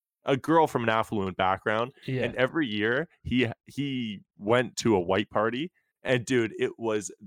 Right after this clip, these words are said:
Speaker 1: the funniest thing ever
Speaker 2: <laughs>
Speaker 1: because I don't know if,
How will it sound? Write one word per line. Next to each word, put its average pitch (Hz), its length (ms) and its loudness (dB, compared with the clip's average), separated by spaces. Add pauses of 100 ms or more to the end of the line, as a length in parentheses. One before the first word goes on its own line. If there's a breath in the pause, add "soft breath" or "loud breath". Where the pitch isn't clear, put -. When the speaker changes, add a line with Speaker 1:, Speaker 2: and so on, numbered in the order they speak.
Speaker 1:
the 107 200 -8
funniest 107 720 -4
thing 90 220 -4
ever 90 300 -4
Speaker 2:
<laughs> - 40 -8
Speaker 1:
because 156 480 2 (720 loud breath)
I 151 60 2
don't 226 280 2
know 202 280 6
if, - 260 0